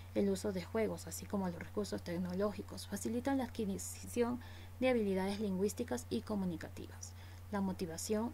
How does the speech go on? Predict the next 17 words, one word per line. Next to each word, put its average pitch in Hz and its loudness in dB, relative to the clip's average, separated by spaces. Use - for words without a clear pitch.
aparece 196 0
como 180 -2
una 196 0
de 196 0
las 180 -6
categorías 190 -2
con 185 -2
mayor 226 2
relevancia 214 2
en 208 0
las - -6
tesis 185 -4
de 208 2
idiomas. 214 2
Existen 269 4
aspectos 220 0
metodológicos 208 0